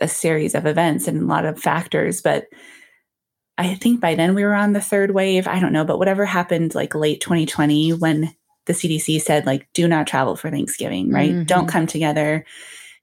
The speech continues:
Speaker 1: in large groups for the holidays." And, you know, we respected those recommendations. And my dad, who's a medical doctor, was like, "Yeah, no, we're not all <laughs> getting together at
Speaker 2: Yeah.
Speaker 1: Thanksgiving." And that just kind of was a brick wall a
Speaker 2: Mm.
Speaker 1: little bit, I think, for me. So hitting that, and then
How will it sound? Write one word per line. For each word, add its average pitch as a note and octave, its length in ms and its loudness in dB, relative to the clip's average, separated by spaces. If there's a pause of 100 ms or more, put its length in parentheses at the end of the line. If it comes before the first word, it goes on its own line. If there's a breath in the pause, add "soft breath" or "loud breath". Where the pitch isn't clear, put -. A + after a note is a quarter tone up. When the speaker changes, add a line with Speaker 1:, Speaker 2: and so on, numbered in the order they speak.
(120)
Speaker 1:
in F3 100 -2
large D#3 240 0
groups - 240 -2
for E3+ 60 -4
the D#3 80 -2
holidays." D#3 680 0
And, E3 260 0 (640 soft breath)
you F3+ 120 2
know, D#3+ 100 0
we E3+ 140 2
respected E3 580 0 (140)
those E3 240 0
recommendations. E3+ 920 2
And E3+ 80 0
my D3+ 120 4
dad, D3 240 2
who's E3+ 140 0
a D#3 40 4
medical G3 300 2
doctor, E3 420 0
was D#3+ 140 -4
like, D#3 200 -4
"Yeah, F#3+ 140 0
no, F#3+ 240 2
we're E3+ 140 0
not E3+ 260 2
all F3+ 160 2
<laughs> G3 60 0
getting A3 180 4
together F3+ 480 2
at D#3 140 -4
Speaker 2:
Yeah. D#3+ 120 4
Speaker 1:
Thanksgiving." G3 460 2 (140)
And G3+ 100 4
that G#3 160 2
just D4 220 -2
kind G#3+ 240 2
of F#3 200 0 (140)
was F3 160 0
a D3+ 40 -4
brick - 260 -2
wall - 320 -2
a F#3+ 40 2
Speaker 2:
Mm. E3+ 260 2
Speaker 1:
little D3+ 180 0
bit, G#1+ 320 -4
I - 160 -20
think, - 100 -20
for C#3+ 140 -2
me. B2 220 2 (720)
So G3+ 160 2
hitting A3+ 380 2
that, D#3+ 400 0
and E3+ 140 0
then E3 460 0